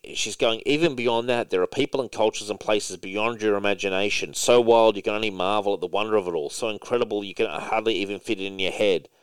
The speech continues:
And Dredd's like, "No other way, let's go." He's talking about blowing it up. She says, "Do you know the things I've seen out there? Do you know how ma-, how many other worlds there are?" She's like, "We've logged at least two thousand. You can't even,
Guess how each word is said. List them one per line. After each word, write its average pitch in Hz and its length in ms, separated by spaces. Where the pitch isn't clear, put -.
And 90 260
Dredd's 90 260
like, 80 140
"No 95 180
other 87 160
way, 85 220
let's 78 240
go." 78 160
He's 73 100
talking 92 140
about 85 160
blowing 80 260
it 82 80
up. 85 160
She - 140
says, 90 160
"Do 98 240
you 151 220
know 117 560
the 90 60
things 107 340
I've 95 140
seen 104 260
out 95 160
there? 78 140
Do - 160
you 117 80
know 113 120
how 123 220
ma-, 110 160
how 101 240
many 101 340
other 95 220
worlds 92 440
there 80 220
are?" 65 300
She's - 320
like, 101 340
"We've 110 260
logged 113 340
at 107 100
least 101 320
two 95 140
thousand. 92 500
You 85 140
can't 107 440
even, 92 400